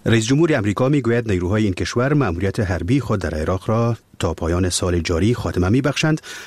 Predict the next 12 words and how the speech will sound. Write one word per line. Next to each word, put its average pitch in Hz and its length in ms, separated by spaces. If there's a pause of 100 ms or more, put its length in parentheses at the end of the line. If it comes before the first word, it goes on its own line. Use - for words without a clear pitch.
(120)
اما 156 200
نقش 127 280
مشورت‌دهی 98 720
و 120 120
آموزش 87 540
به 101 120
نیروهای 87 440
عراقی 90 300
را 110 180 (380)
ادامه 131 280
خواهند 82 320
داد. 82 260